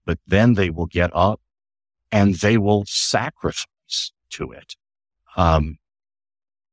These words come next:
the, and the sacrifices that they make, um, are, are sacrifices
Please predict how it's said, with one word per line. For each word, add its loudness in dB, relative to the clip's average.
the, 0
and 4
the 2
sacrifices -2
that -20
they -4
make, -10
um, 0
are, 2
are -2
sacrifices -2